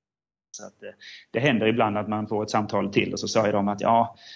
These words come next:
vi sa att vi skulle göra den här förändringen själv, men, eh, vi har inte riktigt lyckats nå hela vägen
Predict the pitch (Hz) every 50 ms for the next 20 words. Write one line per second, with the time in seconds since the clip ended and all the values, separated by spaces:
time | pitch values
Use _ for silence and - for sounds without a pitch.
0 | - - - - - - - - - _ _ _ _ _ _ - 120 117 160 123
1 | 107 104 110 113 107 - 117 113 113 107 104 107 107 104 101 - 107 107 101 98
2 | 98 101 - 107 101 - - - 107 107 107 107 113 113 110 110 110 117 120 131
3 | 127 131 131 - - 107 117 120 120 - 104 101 - - 117 98 101 107 107 98
4 | 98 95 98